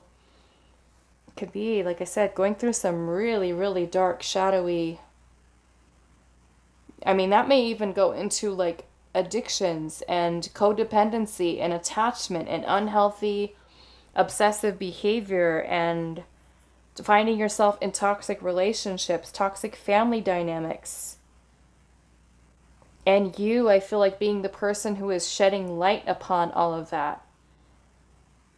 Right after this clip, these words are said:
And I'm definitely feeling like there's a lot of family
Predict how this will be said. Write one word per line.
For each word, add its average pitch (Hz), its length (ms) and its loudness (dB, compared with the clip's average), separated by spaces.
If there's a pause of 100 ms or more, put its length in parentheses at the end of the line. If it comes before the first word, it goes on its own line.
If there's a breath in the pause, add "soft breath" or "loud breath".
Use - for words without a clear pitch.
(200)
And 190 140 4
I'm 185 100 2
definitely 196 360 2
feeling 196 360 0
like 185 160 0
there's 190 200 0
a 190 60 2
lot 185 340 4
of 190 120 0
family 185 920 -2